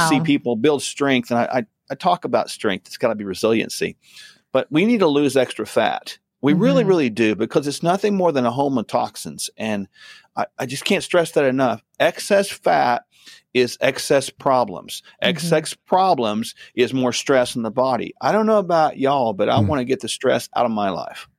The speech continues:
Speaker 2: That's exactly right. And, and also one thing that we've been really watching that you guys had told us about was visceral fat and aware of
Speaker 1: Yes.
Speaker 2: the fat around your organs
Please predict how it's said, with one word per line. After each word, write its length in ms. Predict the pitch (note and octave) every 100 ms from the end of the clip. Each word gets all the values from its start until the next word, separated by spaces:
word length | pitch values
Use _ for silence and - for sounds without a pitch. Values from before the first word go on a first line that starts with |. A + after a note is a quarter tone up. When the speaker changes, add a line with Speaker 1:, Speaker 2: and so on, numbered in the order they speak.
| _
Speaker 2:
That's 260 | G3+ G#3 A3
exactly 460 | F3 F#3+ G3 A3
right. 140 | G3+ -
And, 180 | B3+ -
and 300 | B3 A#3 A3
also 380 | B3 C4+ E4 C4
one 160 | A#3
thing 140 | A#3 G#3+
that 120 | F3+
we've 140 | A3+
been 160 | A3+ G#3+
really 180 | G3+ G3
watching 420 | F3+ F#3 - G3
that 360 | F3+ F3 - -
you 120 | G#3
guys 260 | F#3+ F#3+
had 120 | G3+ E3+
told 180 | A3+
us 120 | A3+ A3+
about 260 | F3+ F3+
was 160 | F#3+ E3+
visceral 420 | F#3+ C4 B3 G#3
fat 400 | F#3+ F3+ D#3+ E3
and 120 | F#3 F3+
aware 400 | F3+ G#3+ A3 A3+
of 80 |
Speaker 1:
Yes. 140 | G#3+ E3
Speaker 2:
the 40 |
fat 220 | G3+ G3 F#3+
around 360 | F#3+ F#3+ G3+
your 100 | F3+
organs 640 | - F3 G#3 C4 D4 D#4